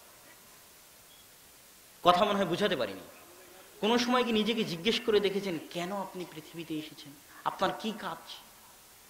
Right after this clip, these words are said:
আল্লাহ সুবহানাহু ওয়া তাআলা কোরআনে বলছে, "ওয়া মা খালাকতুল জিন্না ওয়াল ইনসা ইল্লা লিয়াবুদুন।"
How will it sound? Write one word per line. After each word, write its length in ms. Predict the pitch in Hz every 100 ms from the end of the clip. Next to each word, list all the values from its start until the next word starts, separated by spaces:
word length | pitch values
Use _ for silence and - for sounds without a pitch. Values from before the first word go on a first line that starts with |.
| - - - - - - - - - - - -
আল্লাহ 260 | 139 127
সুবহানাহু 500 | - 117 110 120 117
ওয়া 100 | 110
তাআলা 220 | 107 104
কোরআনে 360 | 101 120 113 107
বলছে, 340 | 101 101 104 - - -
"ওয়া 100 | 110
মা 380 | 117 110 107 101 -
খালাকতুল 540 | 123 170 - - 107 101
জিন্না 320 | 120 110 107
ওয়াল 220 | 104 98 -
ইনসা 360 | 131 110 -
ইল্লা 540 | 101 107 104 104 101 98
লিয়াবুদুন।" 960 | 98 107 98 92 101 107 107 101 98